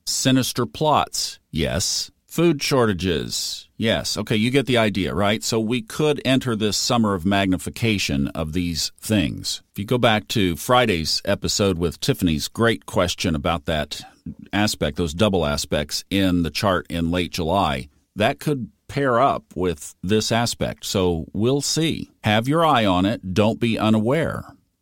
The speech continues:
Now, what could it magnify on the other side? Spiritual revival and awakening. Oh my gosh,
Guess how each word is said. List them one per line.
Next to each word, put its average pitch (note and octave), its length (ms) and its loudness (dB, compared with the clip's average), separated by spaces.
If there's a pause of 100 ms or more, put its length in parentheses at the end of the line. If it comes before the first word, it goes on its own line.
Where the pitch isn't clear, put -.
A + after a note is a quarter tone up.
(140)
Now, G2+ 420 2
what B2+ 200 4
could C3+ 220 2
it - 100 2
magnify G#2+ 760 4
on G#2 200 2
the G#2+ 100 4
other E3 180 2
side? - 440 -2 (360)
Spiritual C3+ 880 2
revival A#2 800 4
and A#2 180 4
awakening. F#2 800 0 (140)
Oh C#3+ 160 6
my B2+ 220 4
gosh, G#2 520 0